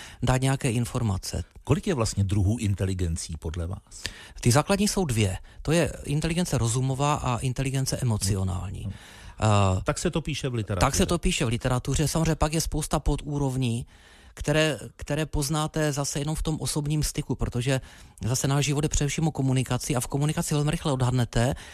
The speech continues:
Speaker 1: jak inteligentní je partner,
Speaker 2: Hmm.
Speaker 1: si s vámi povídá nebo nepovídá. A lidé mají tu schopnost jakési unifikace, že se vždycky přizpůsobují, eh,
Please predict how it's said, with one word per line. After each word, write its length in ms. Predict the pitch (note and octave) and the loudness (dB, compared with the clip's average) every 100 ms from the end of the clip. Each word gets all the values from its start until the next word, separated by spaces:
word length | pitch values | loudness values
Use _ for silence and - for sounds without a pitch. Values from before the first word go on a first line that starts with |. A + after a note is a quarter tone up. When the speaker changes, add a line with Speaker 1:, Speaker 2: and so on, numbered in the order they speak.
| - | -2
Speaker 1:
jak 180 | C3 C#3+ | 0 2
inteligentní 680 | D#3 D3 D#3 D3+ D#3 D3 E3+ | 2 2 2 2 0 0 0
je 60 | |
partner, 320 | C#3 B2+ A#2+ C#3+ | 4 4 4 2
Speaker 2:
Hmm. 40 | |
Speaker 1:
si 100 | D#3 | 0
s 80 | - | 0
vámi 220 | C#3+ D3+ | 0 0
povídá 360 | C#3 C3+ C3+ C#3 | -2 -2 0 0
nebo 220 | C3+ C#3 | 2 2
nepovídá. 580 | C3 C3+ G#2+ G2 - - - - - - - | 0 0 -2 -2 -6 -10 -16 -18 -16 -12 0
A 220 | G#2+ G2+ - - | 2 2 -2 -6
lidé 260 | A2 C3+ D3+ | -2 2 2
mají 180 | D#3 E3 | 2 0
tu 100 | E3+ | -2
schopnost 500 | - D3 - C#3+ D3 | -2 -2 0 0 2
jakési 300 | C#3+ D#3 F3 | 0 0 0
unifikace, 640 | E3 D3 C#3 - B2+ - C#3 | 2 0 0 -2 -2 0 0
že 120 | C3+ | 0
se 120 | - | 0
vždycky 300 | C#3+ D3+ F3+ | -2 -2 -2
přizpůsobují, 880 | - D3 - D3 C#3+ C#3 D3 D3 | 0 -2 -2 -2 -2 0 2 2
eh, 20 | D3 | 0